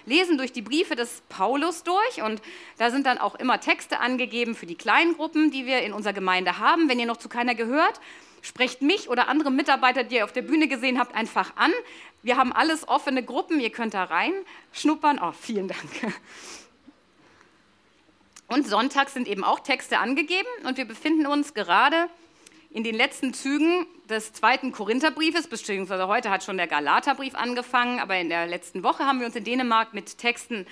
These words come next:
aus den letzten Kapiteln des zweiten Briefes des Paulus an die Gemeinde in Korinth beschäftigt. Und für heute ist der Text angegeben, zweiter Korinther zehn,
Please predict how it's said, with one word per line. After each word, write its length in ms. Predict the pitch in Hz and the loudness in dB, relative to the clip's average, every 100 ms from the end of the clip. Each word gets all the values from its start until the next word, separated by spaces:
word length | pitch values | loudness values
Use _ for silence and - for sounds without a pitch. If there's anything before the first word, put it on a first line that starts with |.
| - - - - - | -18 -20 -20 -14 -6
aus 240 | 202 208 | -4 -4
den 320 | 202 196 190 | -4 -4 -2
letzten 360 | 214 220 - 226 | -4 -4 -8 -6
Kapiteln 520 | 233 233 233 208 196 | -4 -4 -4 -4 -4
des 260 | 185 180 - - _ | -4 -6 -16 -20 _
zweiten 540 | - 180 214 339 302 294 | -14 0 2 4 0 -2
Briefes 500 | 226 262 277 254 - | -2 -6 -6 -8 -8
des 180 | 190 - | -10 -6
Paulus 480 | - 226 233 226 | 0 0 0 -2
an 140 | 175 185 | -4 -6
die 80 | 180 | -6
Gemeinde 460 | 180 190 214 190 - _ _ _ - | -2 -2 -2 -4 -8 _ _ _ -10
in 160 | 202 | -10
Korinth 520 | - 180 165 247 302 | -8 -8 -2 0 0
beschäftigt. 640 | - 190 277 339 - 359 - - - - - - _ | -4 -6 -4 -4 -4 -6 -6 -16 -20 -20 -20 -20 _
Und 260 | 277 311 320 | 0 2 2
für 200 | 320 269 | 2 4
heute 240 | 240 247 | 4 2
ist 180 | 233 254 | -2 -2
der 120 | 240 | -2
Text 320 | - 226 - | -4 -6 -4
angegeben, 520 | 226 220 214 202 233 226 | -4 -2 -4 -4 -6 -4
zweiter 360 | - 214 226 | -2 0 -2
Korinther 480 | 214 202 202 190 - | -6 -8 -6 -8 -8
zehn, 500 | - 254 269 277 | -8 -2 0 2